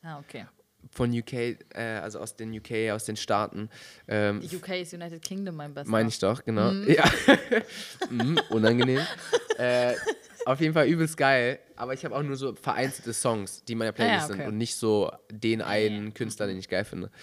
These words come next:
Speaker 1: Mhm.
Speaker 2: Ja, geiler Song.
Speaker 1: Mhm.
Speaker 2: Dann können wir eigentlich gleich weitergehen,
Speaker 1: <clears throat>
Speaker 2: ähm,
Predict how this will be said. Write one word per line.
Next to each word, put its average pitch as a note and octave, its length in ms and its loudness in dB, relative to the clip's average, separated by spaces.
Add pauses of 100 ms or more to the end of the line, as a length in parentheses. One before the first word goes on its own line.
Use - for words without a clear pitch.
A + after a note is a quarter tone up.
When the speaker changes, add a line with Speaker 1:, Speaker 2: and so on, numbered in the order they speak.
(200)
Speaker 1:
Mhm. - 60 -10
Speaker 2:
Ja, A#2+ 240 2 (200)
geiler A#2 240 2
Song. G#2 280 -2 (240)
Speaker 1:
Mhm. E3+ 500 -4 (300)
Speaker 2:
Dann B2+ 180 4
können D#3+ 180 4
wir F#3 120 4
eigentlich F3+ 420 0
gleich D3 320 2
weitergehen, C#3 680 2
Speaker 1:
<clears throat> A#3+ 220 6
Speaker 2:
ähm, B2+ 360 4